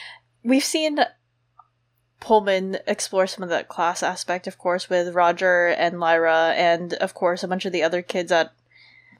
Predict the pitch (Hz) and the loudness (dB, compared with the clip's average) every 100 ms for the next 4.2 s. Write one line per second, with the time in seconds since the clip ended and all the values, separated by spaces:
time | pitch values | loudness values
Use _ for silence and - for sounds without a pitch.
0 | _ _ _ _ _ _ 185 185 190 180 | _ _ _ _ _ _ 2 4 2 0
1 | 175 165 160 180 190 190 180 185 180 180 | 2 4 2 2 -2 -4 -8 -8 -6 -4
2 | 175 170 170 170 165 175 175 175 170 - | 0 2 0 2 0 0 0 0 -2 -4
3 | 170 180 190 175 170 165 - 156 185 - | -10 -10 -6 -6 -4 -8 -6 -2 -2 -4
4 | - | -16